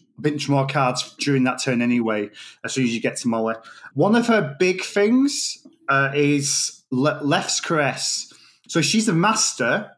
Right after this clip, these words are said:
If she sees any opponent do an action for the second time, and she,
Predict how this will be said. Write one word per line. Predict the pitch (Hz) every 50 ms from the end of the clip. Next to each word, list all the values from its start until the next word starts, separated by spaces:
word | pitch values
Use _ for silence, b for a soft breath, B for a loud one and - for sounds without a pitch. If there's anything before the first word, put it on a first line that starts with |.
| _ b b b b b b _ _ _ _ _ _ _ _ _
If | - 156 139
she | - - - 233 254 262
sees | 247 - - - 247 220 214 175 - -
any | 160 175 202 220
opponent | 226 220 - 202 196 196 185 170 151 139
do | 147 147 139 139 143
an | 135
action | 135 147 165 - - - - - 139 127 147 208 214 - _ _ _
for | -
the | 143 143
second | 143 - 165 147 - - 180 180
time, | - 202 185 160 131 139 165 233 - - _ _ _ _ _ _ _ _ _ _ _ _ -
and | 143 143 143 147 156 143 143 127 - - -
she, | - - 175 185 190 180 175